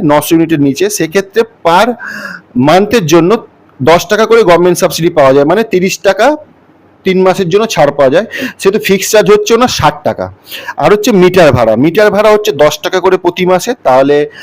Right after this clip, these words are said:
আপনার হচ্ছে দশ তিনে তিরিশ টাকা। তাহলে এই তিনটে জিনিস, তাহলে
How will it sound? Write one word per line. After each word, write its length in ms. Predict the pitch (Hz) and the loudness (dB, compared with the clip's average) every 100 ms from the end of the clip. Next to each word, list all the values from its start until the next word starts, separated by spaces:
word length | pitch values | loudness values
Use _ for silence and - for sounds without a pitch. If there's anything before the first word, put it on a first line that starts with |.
| - - 131 | -16 -10 -6
আপনার 200 | 139 151 | -2 -2
হচ্ছে 200 | 160 214 156 | -2 -4 0
দশ 120 | 143 139 | 0 0
তিনে 160 | 151 165 156 | -4 -4 0
তিরিশ 220 | 131 - - | -2 -2 -6
টাকা। 160 | 107 95 - | -8 -8 -2
তাহলে 180 | 180 214 190 | -2 0 0
এই 80 | 220 226 | 0 0
তিনটে 300 | 202 196 190 170 | -2 -2 0 0
জিনিস, 200 | 143 127 - | 0 -2 -4
তাহলে 160 | 165 | -6